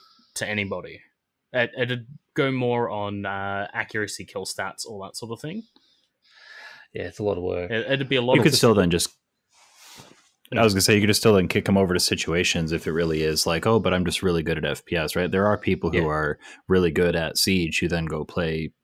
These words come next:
Speaker 3: Blackout and do phenomenally well just because they can flick and they've got all this other stuff.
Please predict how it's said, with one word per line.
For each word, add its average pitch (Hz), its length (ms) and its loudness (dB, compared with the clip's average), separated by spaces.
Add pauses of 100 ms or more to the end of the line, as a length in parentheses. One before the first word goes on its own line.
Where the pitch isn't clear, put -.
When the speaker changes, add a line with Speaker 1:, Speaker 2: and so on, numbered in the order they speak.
Speaker 3:
Blackout 85 640 -2 (100)
and 80 360 -4
do 80 180 -6
phenomenally 113 520 2
well 76 220 0
just 95 260 -4
because 82 360 -4
they 76 140 -4
can 76 160 -10
flick 104 320 0
and 80 80 -4
they've 76 100 -6
got 82 160 -2
all 80 80 -2
this - 160 -4
other 65 160 -4
stuff. - 320 -4